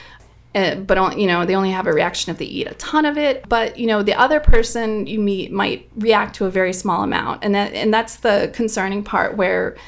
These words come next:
we really don't know how much it's gonna take for you to have a really bad reaction, and we don't know when you might anaphylax. And so that's why it's really recommended to avoid the food if you're allergic to it.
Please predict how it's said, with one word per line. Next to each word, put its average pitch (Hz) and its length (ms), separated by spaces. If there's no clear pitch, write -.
we 226 180
really 247 220
don't 185 260
know 269 300
how 240 200
much 208 200
it's 214 120
gonna 226 200
take 190 240
for - 80
you 202 100
to 190 80
have 175 160
a 170 60
really 190 260
bad 185 260
reaction, 339 640
and 208 140
we 214 80
don't 202 200
know 202 140
when 196 520
you 202 200
might 190 220
anaphylax. - 680
And 233 140
so 247 80
that's 247 260
why 311 120
it's 294 120
really 196 240
recommended 196 680
to 208 180
avoid 170 320
the 185 80
food 160 260
if - 140
you're - 100
allergic - 440
to - 160
it. - 180